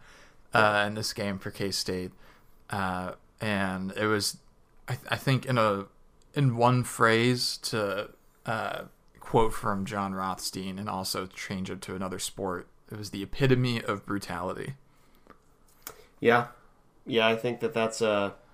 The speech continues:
Speaker 2: that's a, that's a fair assessment. Um, and I think the worst part about it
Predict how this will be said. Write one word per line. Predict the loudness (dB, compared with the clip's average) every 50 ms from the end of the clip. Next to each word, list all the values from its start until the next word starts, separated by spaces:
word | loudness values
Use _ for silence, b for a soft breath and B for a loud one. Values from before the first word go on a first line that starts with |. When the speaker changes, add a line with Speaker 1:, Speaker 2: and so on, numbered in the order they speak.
| _ _ _ _ _ _ b b b b b b b b b b b b b b b b b 6
Speaker 2:
that's | 8 8 8 8 6
a, | 6 6 6
that's | 6 4 4 4 4 2
a | 0
fair | 2 6 6 8 8 8 8 6 4 2 -2 -6 -2
assessment. | -2 0 2 6 6 6 6 4 2 0 0 0 -2 -4 -10 -6 0
Um, | 2 4 6 6 6 6 6 4 2 0 -4 -8 -14 -20 -20 _ -20 -20 _ B B B B B B
and | 6 8 8
I | 8 8
think | 6 2 2 2 4
the | 8 10
worst | 12 12 12 10 8 2 0
part | 4 8 8 10 10 8 6 2 -4 -14 -18 -18 -18 -18 -18 -18 -18 -6 0 2
about | 2 6 10 10 12 12 12 10
it | 8 8 4 0 -6